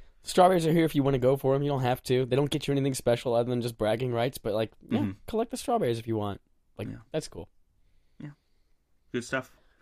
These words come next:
Speaker 2: Chad, what are your other five <clears throat> before we get to one more of mine? Unless you
Speaker 1: Uh,
Speaker 2: mention another one of the games that I have.
Speaker 1: I, I might. You played a lot of V R this year, right?
Speaker 2: <laughs> I did, yeah.
Speaker 1: Um, I wanted to shout out to Sprint Vector.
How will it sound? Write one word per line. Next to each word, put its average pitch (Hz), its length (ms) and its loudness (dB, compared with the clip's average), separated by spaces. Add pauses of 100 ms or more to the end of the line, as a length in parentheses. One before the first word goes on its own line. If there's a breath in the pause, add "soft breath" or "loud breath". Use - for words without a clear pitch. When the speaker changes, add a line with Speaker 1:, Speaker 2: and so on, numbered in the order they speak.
(300 soft breath)
Speaker 2:
Chad, 151 300 4
what 143 60 6
are - 20 6
your 160 100 6
other 131 140 2
five 104 480 2
<clears throat> - 140 2
before 208 200 6
we 190 100 8
get 147 140 4
to 110 80 2
one 98 140 0
more 95 160 -2
of - 80 -6
mine? 95 320 -4
Unless 143 280 8
you 147 60 12
Speaker 1:
Uh, 143 60 10
Speaker 2:
mention 135 260 6
another 113 220 4
one 107 140 4
of 95 120 -2
the 101 100 0
games 95 240 2
that 95 120 -4
I 92 80 -2
have. 95 340 -4 (180)
Speaker 1:
I, 143 220 8 (100)
I 127 180 8
might. 123 560 0 (100)
You 123 140 -4
played 147 180 4
a 127 40 4
lot 117 140 6
of 113 60 2
V 120 160 6
R 107 140 4
this 104 180 -2
year, 98 120 -2
right? 101 260 2 (1080)
Speaker 2:
<laughs> - 400 -2
I 127 160 4
did, 104 260 2
yeah. 92 300 0
Speaker 1:
Um, 151 600 6 (320)
I 147 60 8
wanted 180 220 4
to 160 80 2
shout 139 300 8
out 135 240 4
to 131 240 0
Sprint - 580 0
Vector. - 480 -4